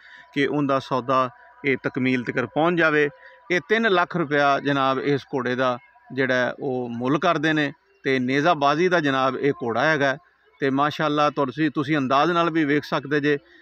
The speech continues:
ਕਿ ਉਹਦੇ ਚੱਲਣ ਦਾ ਅੰਦਾਜ਼, ਉਹਦੇ ਟੁਰਨ ਦਾ ਅੰਦਾਜ਼, ਉਹਦੇ ਭੱਜਣ ਦਾ ਅੰਦਾਜ਼, ਉਹਦੀ ਛੰਡ ਦਾ ਅੰਦਾਜ਼, ਉਹ ਤੁਸੀਂ ਦੇਖ ਸਕਦੇ ਜੇ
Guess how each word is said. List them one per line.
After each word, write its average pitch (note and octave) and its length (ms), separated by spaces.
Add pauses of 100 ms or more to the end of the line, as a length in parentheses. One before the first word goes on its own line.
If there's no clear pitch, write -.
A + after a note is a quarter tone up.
(100)
ਕਿ D3 120
ਉਹਦੇ D3+ 260
ਚੱਲਣ D#3+ 360
ਦਾ D3+ 140
ਅੰਦਾਜ਼, C#3+ 500 (360)
ਉਹਦੇ D3 160
ਟੁਰਨ D#3+ 300
ਦਾ D#3+ 100
ਅੰਦਾਜ਼, D3 420
ਉਹਦੇ D3 260 (500)
ਭੱਜਣ C#3+ 340
ਦਾ G3 100
ਅੰਦਾਜ਼, D3 400
ਉਹਦੀ D3 300
ਛੰਡ F3+ 260
ਦਾ E3 180
ਅੰਦਾਜ਼, C#3 400 (440)
ਉਹ D3 100
ਤੁਸੀਂ D3 240
ਦੇਖ D3 220
ਸਕਦੇ D3+ 340
ਜੇ C#3+ 120